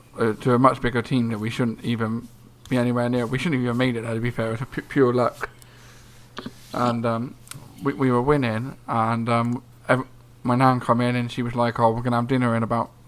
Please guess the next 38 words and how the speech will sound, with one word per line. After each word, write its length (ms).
ten 180
minutes." 460
So 140
I 40
was 100
just 160
coming 180
up 80
to 60
half 240
time. 280
I 60
think 200
it 40
was, 140
um, 420
two 180
one 220
just 140
before 320
half 180
time. 260
And 120
then 180
in 120
the 60
second 260
half, 380
I, 220
I 220
went 320
four, 320
four 460
one 140
up, 260
four 220
two 280
up. 180